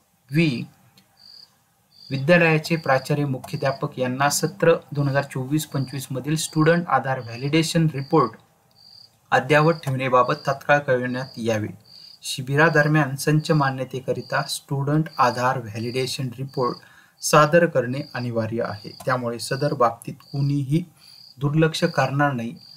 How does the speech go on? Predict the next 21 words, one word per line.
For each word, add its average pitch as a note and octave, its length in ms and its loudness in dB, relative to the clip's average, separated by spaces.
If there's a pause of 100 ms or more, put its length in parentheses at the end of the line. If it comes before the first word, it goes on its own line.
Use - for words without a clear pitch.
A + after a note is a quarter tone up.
(280)
याबाबत C3 380 2 (100)
आपले B2 360 0
स्तरावरून B2 600 -2
सूचना D3 420 0
देण्याबाबत A#2 560 0 (960)
आवश्यक C3+ 500 0
ती F3+ 60 0
कारवाई B2+ 380 0
करावी. G#2 400 -6 (640)
सत्र E3 380 2
दोन D#3 180 2
हजार C#3+ 180 0
चोवीस C#3 460 -4
पंचवीस C3 380 -6
चे C#3 160 -8
संच D3+ 320 0
मान्यतेकरिता B2 1000 -4 (520)
खालील D3 300 2
प्र-, D#3+ 160 -2 (300)
क्रमाने C3 420 2
दस्तऐवज C3+ 680 0